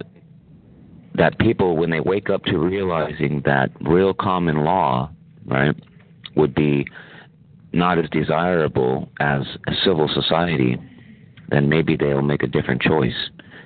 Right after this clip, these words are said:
you know, uh, as, as far as, you know, the, the choice to go out, study, and learn what real common law is.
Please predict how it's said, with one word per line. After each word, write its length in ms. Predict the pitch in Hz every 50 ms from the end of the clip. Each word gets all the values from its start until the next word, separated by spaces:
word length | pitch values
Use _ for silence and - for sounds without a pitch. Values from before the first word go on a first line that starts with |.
| - - - - - - -
you 140 | - 73 69
know, 160 | 67 64 65 - - - - - - - - - - - - 73
uh, 340 | 76 71 65 64 64 62 64 - - - - - - - - - - - - - - - - -
as, 100 | 76 73 - -
as 60 | - 78 -
far 220 | 82 78 78 73
as, 180 | 71 65 64 65 -
you 120 | - 78 78
know, 100 | 71 - -
the, 160 | - 85 - - - -
the 120 | - 78 78
choice 260 | - - 85 78 71 - -
to 180 | 80 71 67 -
go 240 | - - 85 85
out, 280 | 85 76 71 71 67 - - - - - - -
study, 400 | - - 76 69 69 69 69 62 - - - - -
and 220 | 69 69 64 62
learn 460 | 62 65 73 78 82 80 73 67 60
what 300 | 64 - 65 78 - - -
real 160 | - 76 71
common 340 | - - 73 67 69 67 65
law 200 | 65 65 62 57
is. 360 | 55 58 76 82 80 78 -